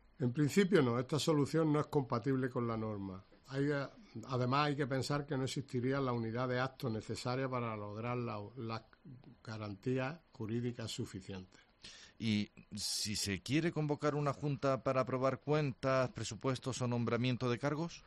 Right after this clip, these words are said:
Speaker 1: Pues no existe ningún argumento que justifique la convocatoria.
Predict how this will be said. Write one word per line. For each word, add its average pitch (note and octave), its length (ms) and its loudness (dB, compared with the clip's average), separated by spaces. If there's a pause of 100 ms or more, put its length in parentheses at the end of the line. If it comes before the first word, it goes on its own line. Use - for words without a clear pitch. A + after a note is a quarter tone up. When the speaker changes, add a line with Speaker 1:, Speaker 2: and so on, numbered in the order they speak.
(440)
Speaker 1:
Pues C3+ 160 6
no D3 120 10
existe F#3+ 380 6
ningún D#3+ 340 6
argumento D3 560 4
que D3+ 100 2
justifique B2+ 580 -2
la A#2 140 0
convocatoria. G#2+ 840 0